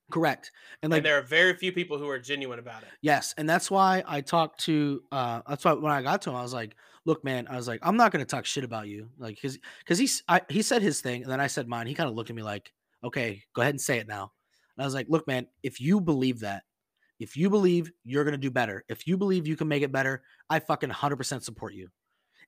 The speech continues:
Speaker 1: Anybody that wants, like, R C Cola, you know, remember he talked about, like,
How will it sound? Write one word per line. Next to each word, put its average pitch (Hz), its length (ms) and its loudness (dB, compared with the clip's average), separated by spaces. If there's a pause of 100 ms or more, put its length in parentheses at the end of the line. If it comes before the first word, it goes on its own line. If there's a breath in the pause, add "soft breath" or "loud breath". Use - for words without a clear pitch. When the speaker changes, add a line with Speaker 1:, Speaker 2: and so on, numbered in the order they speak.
Speaker 1:
Anybody 185 400 6
that 180 80 4
wants, 170 220 0
like, 139 200 -4 (100)
R 180 120 6
C 185 160 0
Cola, 120 380 0 (540 soft breath)
you 147 100 -4
know, 147 120 2
remember 160 260 2
he 156 100 0
talked 185 300 0
about, 165 240 2
like, 127 340 -4